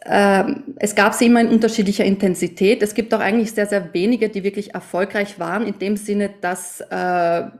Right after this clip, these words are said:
ja, der, dass sie ihre Ziele erreicht haben. Also ein Beispiel, das mir einfällt, ist eigentlich nur, ähm, Sanktionen gegen,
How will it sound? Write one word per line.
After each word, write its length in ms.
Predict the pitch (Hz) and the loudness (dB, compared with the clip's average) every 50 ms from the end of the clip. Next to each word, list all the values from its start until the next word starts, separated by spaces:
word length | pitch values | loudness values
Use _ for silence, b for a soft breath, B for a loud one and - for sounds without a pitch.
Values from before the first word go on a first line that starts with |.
| B B B B B B B B B - | B B B B B B B B B -2
ja, 500 | 185 190 190 190 185 175 - - - _ _ - | 0 0 2 2 0 -2 -6 -10 -20 _ _ 0
der, 840 | 196 185 180 180 175 - - - - - - - - - - - - - - - - | 0 2 2 0 -2 -4 -6 -8 -12 -16 -18 -18 -18 -20 -20 -20 -20 -20 -20 -4 0
dass 200 | 202 202 208 - | 0 0 0 -2
sie 80 | 226 | -4
ihre 260 | - 202 208 208 214 208 | -2 0 2 2 2 0
Ziele 280 | 214 - 226 220 208 | -2 -2 0 0 0
erreicht 400 | 190 190 156 - 170 208 - - | 0 -2 -2 -4 -6 -6 -6 -4
haben. 140 | 233 226 226 | -4 -2 -2
Also 160 | 220 190 214 - | -2 -4 -4 -4
ein 440 | - 185 185 208 226 233 220 220 - | -4 -2 -2 -2 -2 -4 -6 -8 -8
Beispiel, 420 | - 170 175 185 - - 214 208 202 | -8 -8 -8 -8 -6 -4 -4 -4 -4
das 220 | 208 202 202 - | -4 -8 -8 -8
mir 140 | 196 185 190 | -8 -6 -4
einfällt, 400 | 175 180 220 240 - 214 202 - | -2 -2 -2 -2 -4 -6 -8 -8
ist 140 | 185 - - | -10 -10 -8
eigentlich 320 | 180 170 190 190 190 - | -6 -6 -6 -6 -4 -4
nur, 400 | 196 196 214 226 233 240 240 233 233 B B B B B B B - | -2 0 2 2 2 2 2 0 -2 B B B B B B B -4
ähm, 500 | - 190 190 190 190 196 196 196 202 196 190 - - - - - - - - - - - - - - - - - | -2 0 0 0 0 -2 -2 -4 -4 -4 -4 -6 -8 -10 -12 -14 -14 -16 -16 -16 -16 -16 -18 -18 -18 -20 -18 -16
Sanktionen 600 | - 190 - 214 196 196 - 208 202 226 233 220 | -8 -2 -2 -2 -2 -2 0 0 2 2 2 2
gegen, 420 | 208 208 208 208 214 208 - - | 2 2 2 2 0 -2 -6 -12